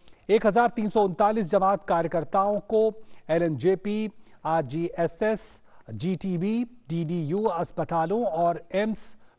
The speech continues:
झज्जर के अलावा नरेला, सुल्तानपुरी और बकरवाला क्वारंटीन केंद्रों में स्थानांतरित कर दिया गया है। आमतौर पर भारत आने वाले तबलीग जमात से जुड़े सभी विदेशी नागरिक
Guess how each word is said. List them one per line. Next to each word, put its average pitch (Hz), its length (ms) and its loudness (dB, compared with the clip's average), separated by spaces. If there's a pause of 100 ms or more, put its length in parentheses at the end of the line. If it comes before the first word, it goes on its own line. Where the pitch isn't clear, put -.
झज्जर 170 400 0
के 208 240 0
अलावा 170 460 0
नरेला, 190 560 0
सुल्तानपुरी 160 840 -4 (340)
और 131 80 -6
बकरवाला 160 800 0
क्वारंटीन 156 480 -4
केंद्रों 165 400 -4
में 196 220 -4 (280)
स्थानांतरित 170 720 -2
कर 135 180 -6
दिया 127 200 -4
गया 139 200 -4
है। 131 260 -6 (560)
आमतौर 240 400 2
पर 202 200 -2
भारत 202 400 -4
आने 196 160 -2
वाले 196 240 -2
तबलीग 156 480 -4
जमात 165 400 -4
से 165 120 -8
जुड़े 151 300 -4
सभी 151 400 -6
विदेशी 196 400 -6
नागरिक 160 380 -4